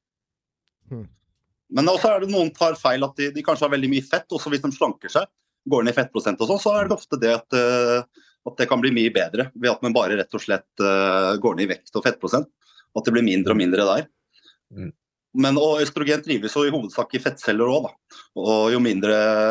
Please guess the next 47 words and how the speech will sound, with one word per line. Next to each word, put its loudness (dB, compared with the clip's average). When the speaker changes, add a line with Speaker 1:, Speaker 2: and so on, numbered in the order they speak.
Speaker 2:
fett -2
man 0
har, 0
jo 0
mindre 0
aromatiserer -2
testosteron -6
til -8
østrogen -2
også. -8
Speaker 3:
Mm. -8
Speaker 2:
Så -4
Speaker 1:
Hmm. 2
Speaker 2:
det 4
er, 2
eh, 2
men, 2
eh, 0
hvis -4
man 2
har 0
først 0
har -2
kjertel, -2
hvis -20
man 0
har 2
en -6
kjertel -6
på, 2
på -8
nipplene, -2
så 0
er 0
det 2
egentlig -8
for -8
sent, 0
da. -8
Da 0
må 2
man, 2
eh, 0
op-, -8
operere 2
det 2
ut. -6